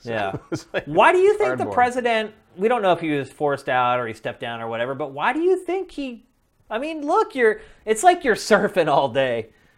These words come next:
Speaker 2: And all day you're paddling, you can't catch a wave, and then all of a sudden this big monster comes,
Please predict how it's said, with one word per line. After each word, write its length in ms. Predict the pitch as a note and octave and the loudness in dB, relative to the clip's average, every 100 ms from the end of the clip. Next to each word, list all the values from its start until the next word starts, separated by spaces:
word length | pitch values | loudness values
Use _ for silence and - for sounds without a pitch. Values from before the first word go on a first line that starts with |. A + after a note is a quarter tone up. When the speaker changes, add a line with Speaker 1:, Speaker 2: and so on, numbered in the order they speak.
| _ - | _ -2
Speaker 2:
And 540 | D3 D#3+ D#3 D#3+ D#3 - _ - | 4 6 6 2 -6 -16 _ 6
all 220 | G#3 D4 | 8 8
day 160 | C4+ | 8
you're 100 | G3+ | 4
paddling, 560 | F3+ - G3 G3+ F#3 D#3+ | 2 2 4 4 4 -2
you 100 | D3+ | -4
can't 240 | - G#3 - | -2 -4 -2
catch 220 | G3+ F#3+ | -2 0
a 60 | |
wave, 260 | F3 F3 D#3+ | 2 2 2
and 100 | D3+ | 0
then 100 | D3+ | -2
all 280 | - G3+ A3 | 4 6 8
of 40 | G#3+ | 4
a 40 | |
sudden 240 | - G3+ | 4 2
this 140 | E3+ D3 | 2 -4
big 340 | C#3+ F3+ G3 | 0 2 2
monster 420 | G3 F3+ E3+ - D3 | 2 0 0 -4 0
comes, 520 | D#3 C#3 C3+ C3+ | 2 2 2 -4